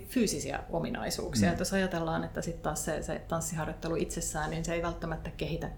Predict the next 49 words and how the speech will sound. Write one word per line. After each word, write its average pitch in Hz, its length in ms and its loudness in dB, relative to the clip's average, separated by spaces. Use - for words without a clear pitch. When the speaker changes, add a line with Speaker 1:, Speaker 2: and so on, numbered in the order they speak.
Speaker 1:
kestävyyttä 180 680 -2
tai 165 180 -4
se 160 60 -4
ei 147 60 -4
välttämättä - 300 -2
Speaker 2:
Mm. 92 40 2
Speaker 1:
kehitä 165 220 2
sitä - 160 -4
lihasvoimaa. 170 840 2
Et, - 160 -6
et - 100 -6
sehän 165 140 -2
on, 160 60 0
niinku, 160 260 -2
teknisesti 160 580 0
ja 147 80 0
taidollisesti - 1040 0
tosi - 340 -4
haastavaa, - 680 -4
mutta, 160 280 0
mut 156 180 -4
sit - 160 -4
sieltä 160 220 -2
voi 165 140 2
jäädä, 160 240 2
niinku, 170 220 -2
monta 180 240 2
muuta 226 300 6
asiaa - 340 -4
pois. - 460 -2
Ja, 170 140 2
ja 180 120 4
nää 196 140 6
on, 185 60 4
niinku, 190 240 2
sellaisia, 165 420 2
mitkä, 160 320 -2
mitkä - 200 -8
sieltä 156 160 -2
tutkimusmaailmasta 151 760 -2
nousee, 156 440 -2
on, - 200 -4
on 175 180 -2
just - 160 -4
se, - 100 -4
että, - 360 -4
et - 160 -6
aerobinen 185 460 2
kunto 190 460 0